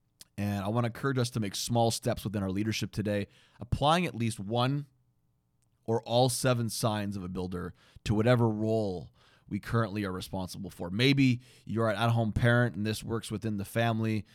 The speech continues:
in the most amazing way for you. If you could begin to apply, just apply, apply, apply, and I, I guarantee you something will happen. There will be transformation. Things will begin to change within your leadership. Just a few takeaways as we close.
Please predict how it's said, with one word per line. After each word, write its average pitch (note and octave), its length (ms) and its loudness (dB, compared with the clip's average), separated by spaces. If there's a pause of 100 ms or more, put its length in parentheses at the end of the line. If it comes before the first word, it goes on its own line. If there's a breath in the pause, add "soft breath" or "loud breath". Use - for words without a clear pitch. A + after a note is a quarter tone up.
(280 loud breath)
in F#2+ 120 -6
the G2 60 0
most A#2 260 2
amazing A2+ 500 0
way A2 420 -4
for G2 180 -12
you. D#2+ 280 -10
If - 160 -14
you G2+ 100 -6
could - 120 -12
begin G#2+ 240 -2
to G#2 100 -4
apply, G2 400 -2
just F#2 160 -8
apply, A#2 420 0
apply, A2 420 0
apply, G2+ 400 -2
and G2+ 120 -4
I, F#2+ 220 -6
I G2+ 140 -6
guarantee B2+ 640 0
you A#2 40 2
something G#2 480 -4
will F#2+ 220 -2
happen. G2 380 -4
There E2+ 100 -6
will F2+ 80 -6
be F2+ 140 -6
transformation. F2+ 920 -10 (400 soft breath)
Things G2+ 180 -4
will G2+ 80 -4
begin G2 200 -4
to F2 80 -6
change F2+ 360 -6
within F2+ 240 -6
your E2+ 140 -6
leadership. F2 460 -8
Just G2 160 -8
a A#2+ 40 -4
few C3 140 2
takeaways B2 520 2
as G2+ 120 -4
we G2 80 -6
close. A2+ 500 2